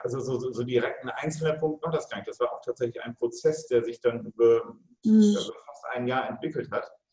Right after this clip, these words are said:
Speaker 1: Also das, das fing auch ganz verrückt an, ne? Also ich hatte eine Kundin, die hat bei mir, ähm, Flyer drucken lassen, Visitenkarten, eine Schaufensterbeschriftung habe ich hier gemacht und,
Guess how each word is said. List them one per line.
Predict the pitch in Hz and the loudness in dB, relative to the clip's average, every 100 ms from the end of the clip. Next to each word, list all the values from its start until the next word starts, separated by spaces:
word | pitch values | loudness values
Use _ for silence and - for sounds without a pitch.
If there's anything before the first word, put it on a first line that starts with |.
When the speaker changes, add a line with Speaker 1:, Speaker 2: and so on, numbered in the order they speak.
| _ _ _ _ - | _ _ _ _ 0
Speaker 1:
Also | 117 | 2
das, | 123 - - | 2 0 -4
das | 123 - | -4 -2
fing | 151 - | -2 0
auch | 156 151 | -2 -2
ganz | 151 - | -6 -2
verrückt | 151 156 151 - | -2 0 -4 -6
an, | 175 | -8
ne? | 113 - - | -6 -10 -12
Also | - | -16
ich | - - | -16 -12
hatte | - 135 | -8 -6
eine | 117 120 | -4 -6
Kundin, | 120 165 160 143 160 160 _ _ _ _ _ _ _ - | -4 -4 0 0 0 -8 _ _ _ _ _ _ _ -8
die | 113 | -6
hat | 123 - | -4 -2
bei | 127 | 0
mir, | 127 127 123 113 117 | 0 4 4 4 0
ähm, | 113 110 104 104 | -6 -8 -8 -6
Flyer | 123 120 123 | 0 4 4
drucken | 117 113 - 107 | 2 0 -2 -6
lassen, | 113 - 117 110 | -8 -6 -8 -8
Visitenkarten, | 107 104 120 - - 113 101 104 | -12 -10 -12 -14 -16 -10 -8 -8
eine | 98 | -6
Schaufensterbeschriftung | - 120 120 - 120 - - - 117 | 2 2 2 -2 -6 -6 -10 -10 -10
habe | 117 - | -10 -8
ich | |
hier | 113 | -10
gemacht | 117 117 117 - | -6 -6 -6 -8
und, | 113 | -12